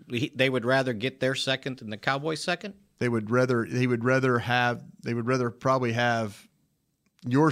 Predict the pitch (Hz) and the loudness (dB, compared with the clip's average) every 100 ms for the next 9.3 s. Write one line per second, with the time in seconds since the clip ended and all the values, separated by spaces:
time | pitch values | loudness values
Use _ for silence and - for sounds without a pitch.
0 | - 123 147 151 151 135 123 - 107 - | 2 2 4 4 2 2 2 0 -6 -4
1 | 107 101 101 - 104 - 120 165 151 180 | -6 -6 -10 -12 -8 -4 -2 -2 0 4
2 | 170 185 190 180 160 156 156 113 170 180 | 4 4 4 4 4 4 2 2 0 0
3 | 151 123 - 156 135 117 - 147 120 - | -2 -2 -2 0 -2 -4 -4 -2 -2 0
4 | 165 151 131 131 127 127 - 143 - 123 | 2 2 2 2 2 0 -2 -4 -2 -2
5 | 127 - 147 127 110 120 104 110 110 107 | 0 2 0 2 -2 -2 -4 -4 -4 -4
6 | 113 131 110 101 104 95 - 135 123 107 | -2 -2 -2 -4 -4 -4 -4 -2 -2 -4
7 | - 165 131 107 98 - 107 117 98 110 | -6 -6 -4 -4 -4 -2 -4 -4 -6 -6
8 | 117 113 127 123 104 - 120 139 147 - | -6 -4 -2 -2 -4 -2 -2 -2 -4 -4
9 | 165 180 | -6 -6